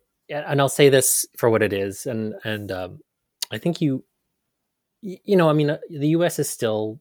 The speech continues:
predominantly white, um, you know, and, and obviously, like, demographers are watching that shift a little bit, but I think, I think it's such a, for me at least,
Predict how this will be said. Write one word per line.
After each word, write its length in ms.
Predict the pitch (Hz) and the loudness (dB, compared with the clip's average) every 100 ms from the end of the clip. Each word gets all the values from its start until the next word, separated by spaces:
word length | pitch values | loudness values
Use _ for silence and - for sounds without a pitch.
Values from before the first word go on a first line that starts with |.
| _ | _
predominantly 640 | - 107 98 98 98 104 92 | -8 -4 -4 -6 -10 -12 -10
white, 360 | 92 95 - _ _ | -10 -10 -12 _ _
um, 380 | 104 98 98 98 | -10 -10 -12 -10
you 80 | 104 | -8
know, 200 | 95 92 | -8 -8
and, 200 | 95 95 - | -10 -14 -10
and 240 | 104 95 139 | -8 -8 -8
obviously, 360 | 98 104 - | -6 -4 -2
like, 240 | 95 92 - | -4 -4 -6
demographers 680 | 98 92 92 104 - 98 98 | -4 -4 -4 -6 -4 -6 -4
are 140 | 90 | -6
watching 440 | 95 87 - 98 92 | -4 -4 -6 -12 -6
that 260 | 92 - - | -6 -6 -10
shift 340 | - 123 - | -8 -6 -4
a 40 | 95 | -6
little 220 | 95 90 | -6 -6
bit, 260 | 98 87 - - | -6 -8 -8 -4
but 120 | 104 | -4
I 80 | 104 | -2
think, 360 | 139 135 _ _ _ _ - | -4 -6 _ _ _ _ -12
I 80 | 104 | -6
think 180 | 151 147 | -2 -2
it's 140 | - | -2
such 180 | 120 107 | -6 -6
a, 160 | 104 - | -6 -8
for 140 | - 107 | -6 -4
me 260 | 123 113 | -2 -4
at 100 | 95 | -6
least, 520 | 98 95 - - - | -8 -8 -10 -12 -18